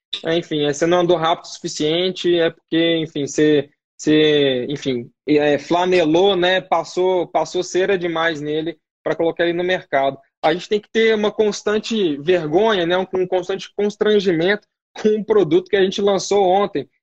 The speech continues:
né? E pra, até isso dá, e nos impele, né, numa maneira construtiva, a que conseguir iterando, a seguir iterando e melhorando o produto, né? Porque você fala assim, "Caramba, bicho,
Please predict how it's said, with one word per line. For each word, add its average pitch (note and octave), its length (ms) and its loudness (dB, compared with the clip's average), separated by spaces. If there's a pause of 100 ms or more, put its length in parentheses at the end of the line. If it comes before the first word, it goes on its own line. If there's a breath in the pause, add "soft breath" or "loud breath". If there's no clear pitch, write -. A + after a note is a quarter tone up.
(120)
né? E3+ 300 -2 (180)
E F3 360 0
pra, F3 160 -2 (120)
até G#3+ 220 0
isso A3+ 180 -6
dá, G3+ 320 0
e F3+ 80 -4
nos F#3+ 260 0
impele, G#3 540 0
né, F3 200 0
numa D3+ 440 -4
maneira E3 360 -2
construtiva, F3+ 760 -4 (380)
a G#3 220 -2
que - 180 -10
conseguir G3 640 -2
iterando, G#3 720 0
a E3 180 0
seguir F#3 320 -8
iterando G#3+ 480 0
e G#3+ 40 2
melhorando G#3 460 0
o G#3 40 -4
produto, G3+ 400 2
né? G3+ 60 0
Porque F#3 100 -2
você - 0 -
fala G3 80 -2
assim, - 160 -8
"Caramba, F#3 360 0
bicho, - 200 -10